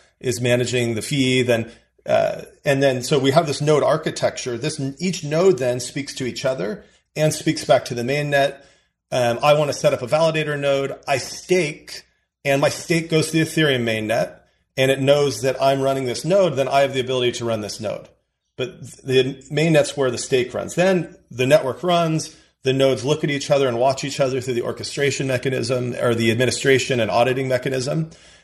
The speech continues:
And then they speak back to the main net, and the, and the main net then does calculations and says, "Jack's node gets paid this, Sunny's node gets paid this." And we, we pay peop-, the net, the main net pays the bounty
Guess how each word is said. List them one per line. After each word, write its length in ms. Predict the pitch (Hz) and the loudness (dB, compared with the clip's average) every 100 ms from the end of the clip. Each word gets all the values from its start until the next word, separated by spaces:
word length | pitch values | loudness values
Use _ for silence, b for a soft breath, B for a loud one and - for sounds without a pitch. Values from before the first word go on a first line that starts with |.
| B | B
And 120 | 131 | 0
then 100 | 151 | 2
they 60 | 139 | 2
speak 280 | - 156 | 4 2
back 180 | 156 135 | 4 2
to 80 | - | 2
the 80 | 131 | 0
main 260 | 147 175 135 | 2 2 4
net, 180 | 123 | 2
and 100 | - | 2
the, 240 | 120 120 - | -6 -6 -6
and 180 | 123 120 | -6 -4
the 60 | |
main 200 | 127 156 | 0 0
net 160 | 139 127 | 0 0
then 180 | 131 120 | 0 0
does 180 | 127 | 0
calculations 640 | 120 127 123 165 165 151 127 | 0 -2 0 0 0 0 -4
and 80 | |
says, 360 | 123 120 107 - b b b b _ _ | -4 -6 -8 -14 b b b b _ _
"Jack's 380 | - 139 139 - | 0 2 2 0
node 240 | 139 135 | 2 2
gets 180 | 127 117 | 0 -4
paid 280 | - 127 117 | -2 -2 0
this, 340 | 160 156 - | 2 0 0
Sunny's 320 | - 139 127 117 | 0 2 2 0
node 200 | 123 117 | 0 0
gets 180 | 107 | -4
paid 240 | - 113 98 | -4 -6 -2
this." 480 | 151 143 - - - b b b | -2 -2 -4 -14 -16 b b b
And 300 | 139 123 123 | 2 4 4
we, 340 | 135 135 147 - | 2 2 0 -4
we 100 | 139 | -6
pay 300 | 123 - 160 | -4 0 0
peop-, 400 | 160 151 127 - | 0 -4 -6 -8
the 220 | 123 123 | 0 2
net, 420 | 123 131 175 - - | 4 4 2 0 -8
the 120 | 123 | -4
main 360 | 127 156 220 175 | 0 2 2 2
net 280 | 131 - | 2 0
pays 280 | - 156 143 | -4 -2 -2
the 100 | 123 | -2
bounty 680 | 117 131 165 160 117 110 120 | 0 0 0 -2 -4 -4 -8